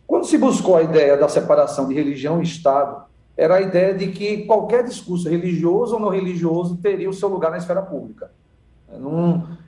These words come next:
em um país onde não há uma separação, só há um discurso,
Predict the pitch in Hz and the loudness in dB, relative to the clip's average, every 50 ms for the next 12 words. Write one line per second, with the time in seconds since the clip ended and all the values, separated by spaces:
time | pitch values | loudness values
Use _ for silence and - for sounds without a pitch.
0 | _ - 147 180 233 233 214 240 208 190 180 175 175 170 165 165 165 160 165 165 | _ -2 0 2 2 2 4 4 4 4 4 4 2 2 2 2 2 2 2 2
1 | 175 208 220 196 175 165 160 156 147 - - 156 - 151 147 156 170 170 170 - | 4 4 4 4 4 4 2 2 0 2 0 0 2 4 4 4 4 2 2 0
2 | 175 170 - - - - - - _ _ - 208 190 180 170 175 208 220 220 - | 0 2 2 0 -4 -8 -14 -20 _ _ 2 4 4 4 4 4 2 0 -2 -4
3 | - - 165 143 131 - - - | -6 -8 -6 -6 -6 -8 -10 -14